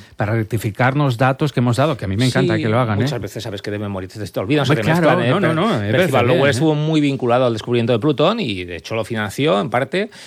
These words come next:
Speaker 2: y Tombaugh, el joven astrónomo, pues, que empezó a trabajar en el observatorio de,
Speaker 1: Ya.
Speaker 2: de Flagstaff, pues lo, pues lo descubrió.
Speaker 1: Nosotros, ya te digo, ¿eh? Con muchas de las cosas que nos llaman aprendemos, ¿eh?
Speaker 2: Ya, ya, ya,
Speaker 1: Ah,
Speaker 2: seguro,
Speaker 1: un montón,
Speaker 2: seguro.
Speaker 1: seguro.
Speaker 2: Bueno, pa-, pasando a las noticias, tenemos muchas noticias y voy a tener que, como siempre, eh, dejarme algunas en el tintero.
Speaker 1: Venga,
Speaker 2: Y,
Speaker 1: pues
Speaker 2: y lo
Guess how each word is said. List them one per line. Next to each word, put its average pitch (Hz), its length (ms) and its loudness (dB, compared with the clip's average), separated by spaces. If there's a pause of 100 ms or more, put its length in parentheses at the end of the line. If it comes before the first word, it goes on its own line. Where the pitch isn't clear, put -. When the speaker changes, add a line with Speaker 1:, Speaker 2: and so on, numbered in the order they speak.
Speaker 2:
y 127 100 -2
Tombaugh, 101 440 0
el 110 140 -2
joven 107 220 -2
astrónomo, 104 720 -2
pues, 110 180 -6
que 113 120 -6
empezó 101 260 -4
a - 20 -2
trabajar 110 280 -2
en - 20 0
el 104 60 -2
observatorio 107 360 -2
de, 104 140 -2
Speaker 1:
Ya. 107 140 -2
Speaker 2:
de 113 60 0
Flagstaff, 120 300 -2
pues 160 120 2
lo, 151 180 4
pues 151 100 2
lo 135 60 4
descubrió. 110 340 -2
Speaker 1:
Nosotros, 131 300 2
ya 127 100 2
te 107 80 0
digo, 120 180 4
¿eh? 123 80 4
Con 113 120 0
muchas 113 260 2
de 131 60 2
las 120 120 0
cosas 120 280 -2
que 120 100 0
nos 110 140 2
llaman 117 220 2
aprendemos, 101 640 -2
¿eh? 110 120 -10
Speaker 2:
Ya, 110 200 -2
ya, 101 140 -2
ya, 101 140 -2
Speaker 1:
Ah, - 20 -6
Speaker 2:
seguro, 107 200 0
Speaker 1:
un 101 40 -2
montón, 117 240 0
Speaker 2:
seguro. 101 320 0
Speaker 1:
seguro. - 140 -10
Speaker 2:
Bueno, 120 240 2 (280)
pa-, 135 360 4
pasando 175 300 2
a - 20 6
las 123 100 4
noticias, 110 380 -4
tenemos 151 280 -4
muchas 160 320 -2
noticias 160 400 -4
y 131 120 -2
voy 120 160 2
a 135 60 0
tener 123 200 0
que, 131 200 -2
como 104 180 -6
siempre, 170 520 0
eh, 110 40 -2
dejarme 135 320 -2
algunas 143 300 0
en 147 80 2
el 117 80 0
tintero. 113 500 2
Speaker 1:
Venga, 101 300 0
Speaker 2:
Y, - 80 -4
Speaker 1:
pues 117 60 2
Speaker 2:
y - 20 2
lo 113 60 2